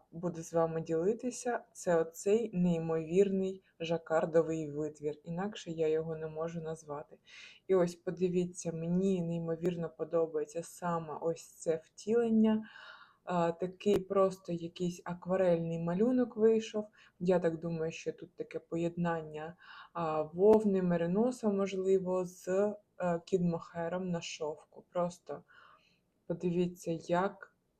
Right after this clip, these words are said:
гарно. І за цим майстер-класом просто можна зв'язати цілий светр таким жакардовим візерунком. Це ще втілення, яке мені сподобалось.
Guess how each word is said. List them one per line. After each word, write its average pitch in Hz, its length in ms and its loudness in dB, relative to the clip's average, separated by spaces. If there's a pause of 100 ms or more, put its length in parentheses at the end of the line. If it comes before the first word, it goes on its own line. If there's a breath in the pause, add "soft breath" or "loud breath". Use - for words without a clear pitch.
(120)
гарно. 160 720 -2 (580 soft breath)
І 190 320 2 (260)
за 190 200 2
цим 190 480 0 (100)
майстер-класом 185 1160 -2
просто 208 460 2
можна 170 340 0
зв'язати 170 560 -2
цілий 214 420 4
светр 190 560 -2
таким 180 460 -4
жакардовим 170 760 -2
візерунком. 165 800 -4
Це 202 220 4
ще 170 320 -2
втілення, 202 640 0
яке 185 300 -6
мені 175 240 -2
сподобалось. 165 840 -6